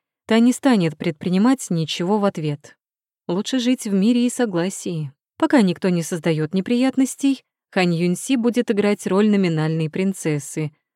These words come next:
и не доставит им проблем, у неё есть дела куда поважнее.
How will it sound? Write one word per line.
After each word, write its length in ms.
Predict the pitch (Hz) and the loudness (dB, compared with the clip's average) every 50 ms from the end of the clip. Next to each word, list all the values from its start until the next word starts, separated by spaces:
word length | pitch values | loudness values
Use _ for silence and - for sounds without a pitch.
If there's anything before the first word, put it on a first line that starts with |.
| _ _ _ - | _ _ _ 0
и 120 | 269 302 | 2 2
не 120 | 330 320 285 | 4 4 4
доставит 520 | 262 277 - - 185 170 156 160 156 - | 4 2 2 0 0 0 0 0 0 0
им 120 | 208 220 208 | 0 0 2
проблем, 500 | 220 196 160 147 151 147 147 147 139 - _ _ _ _ _ _ _ _ _ _ - | 0 -2 -2 -2 -2 -4 -4 -4 -6 -8 _ _ _ _ _ _ _ _ _ _ -6
у 80 | 165 | -2
неё 300 | 180 185 185 185 185 226 | 0 0 2 2 2 2
есть 260 | 247 254 254 240 208 196 | 2 4 2 2 0 2
дела 260 | 202 214 220 233 233 | 2 4 4 4 2
куда 320 | - 220 196 185 208 226 | 2 0 0 2 0 0
поважнее. 880 | - 247 220 220 220 202 190 165 160 160 175 196 190 165 156 151 147 | 0 0 0 2 0 0 0 -2 -2 0 0 -2 -2 -2 -4 -4 -6